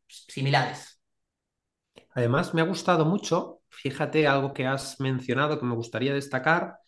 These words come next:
Speaker 2: y es muy importante, es algo que he hablado antes en redes sociales, que he comentado,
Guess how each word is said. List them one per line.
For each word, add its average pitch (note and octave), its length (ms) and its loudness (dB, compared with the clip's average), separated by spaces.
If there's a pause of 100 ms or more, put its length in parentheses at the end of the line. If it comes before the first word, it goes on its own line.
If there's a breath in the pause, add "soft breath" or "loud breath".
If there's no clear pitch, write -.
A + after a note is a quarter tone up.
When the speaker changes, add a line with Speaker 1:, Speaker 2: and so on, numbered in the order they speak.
(260 soft breath)
Speaker 2:
y A#2+ 160 -2
es D#3 180 -2
muy A3 80 4
importante, B2+ 560 0
es A#2+ 100 -10
algo D3 240 -2
que C3+ 80 -6
he B2 40 0
hablado A#2+ 560 2
antes A#2 580 -2
en G#2 180 -8
redes G2+ 240 -4
sociales, C#3 600 -2
que - 80 -18
he - 40 -18
comentado, A#2 800 0